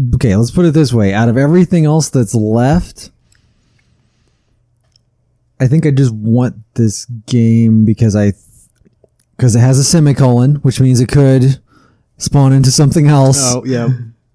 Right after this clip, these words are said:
Speaker 1: I'm going Ghostwire Tokyo.
Speaker 2: Okay, even though we know nothing about Ghostwire
Speaker 1: I want
Speaker 2: Tokyo.
Speaker 1: Ghostwire
Speaker 2: Okay,
Speaker 1: Tokyo.
Speaker 2: all right. Leftovers the game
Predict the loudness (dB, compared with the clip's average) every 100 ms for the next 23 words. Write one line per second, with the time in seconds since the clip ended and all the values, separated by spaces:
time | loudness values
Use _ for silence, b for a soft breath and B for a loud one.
0 | _ -8 -2 2 2 2 2 2 0 2
1 | 0 0 0 0 -2 -2 -4 -2 -2 0
2 | 2 2 2 0 2 0 0 -2 -2 -2
3 | -2 -2 0 -2 -2 -2 0 2 2 2
4 | 2 2 2 2 2 2 0 0 -2 -6
5 | _ _ b b b b b b b _
6 | _ _ _ _ _ _ -6 -4 -2 -4
7 | -4 -10 -12 -12 -10 -12